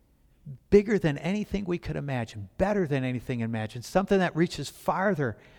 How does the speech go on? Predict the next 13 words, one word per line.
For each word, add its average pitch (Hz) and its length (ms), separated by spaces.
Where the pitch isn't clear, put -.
than 131 120
we 123 80
can 123 160
imagine 113 360
is 120 120
gonna 113 240
happen. 107 440
And 127 120
I 147 80
believe 131 340
is 147 140
happening. 95 480
So 165 460